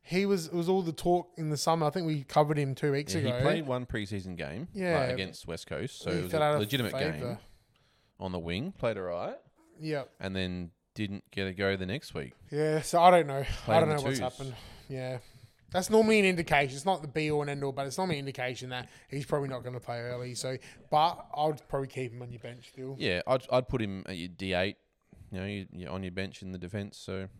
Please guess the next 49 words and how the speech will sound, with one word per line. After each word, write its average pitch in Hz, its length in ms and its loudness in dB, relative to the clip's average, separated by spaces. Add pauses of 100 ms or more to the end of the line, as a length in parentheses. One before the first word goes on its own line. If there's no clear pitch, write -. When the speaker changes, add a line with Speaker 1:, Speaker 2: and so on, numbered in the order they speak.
(100)
Speaker 2:
I 92 60 -6
think, 107 220 -6
I 113 60 -2
think 139 100 2
he'll 104 80 2
get 85 140 -2
a 82 40 -8
game 87 460 -4
eventually. 101 480 -8 (800)
Uh, 90 140 -2
one 98 180 0
to 98 80 -2
watch 92 240 0
for - 80 -12
sure. 95 320 -2
Zachy 143 320 -2
Smith, - 640 -6
Pig, 85 260 -8 (480)
ask, 98 420 -4
and 95 80 -6
this 113 140 -6
is 87 120 -8
actually 90 320 -6
a - 20 -10
good 90 180 -12
question, 98 340 -4
"Who 120 260 2
will 180 120 -4
be 117 240 -2
the 101 100 -6
number 101 220 -2
one 98 160 0
ruckman 90 320 -4
this - 220 -14
year?" 71 160 -12 (1300)
At 92 100 -4
the 95 140 -4
end 95 100 -4
of 85 60 -10
the 90 80 -8
year, 90 240 -4
who's 104 180 -2
gonna, 98 180 -4 (140)
who's 127 180 2
gonna 135 140 -2
average 104 300 -4
the 87 80 -6
highest? 87 520 -6 (1300)
Speaker 1:
Grundy. 123 480 -4